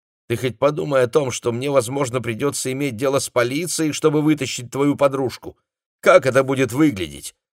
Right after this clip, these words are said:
Элегантный, внушающий доверие господин в полувоенной форме — это я.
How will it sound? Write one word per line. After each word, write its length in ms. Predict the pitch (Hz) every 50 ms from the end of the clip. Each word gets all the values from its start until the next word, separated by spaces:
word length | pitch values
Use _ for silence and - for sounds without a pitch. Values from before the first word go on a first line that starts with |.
| _ _ -
Элегантный, 800 | 95 90 80 71 76 85 110 131 131 123 110 - - 123 117 98
внушающий 680 | 90 95 98 - - 127 127 120 117 110 - - 107
доверие 440 | 87 90 95 113 127 120 113 107 107
господин 520 | 104 107 - - - 90 92 120 127 117
в 140 | 107 - -
полувоенной 680 | - 139 143 139 123 107 101 104 113 113 104 98 85 76
форме — 560 | - - 98 101 113 123 131 156 175 175 - _ _ _ _ _ _
это 200 | - 82 - -
я. 380 | 85 82 92 117 117 85 -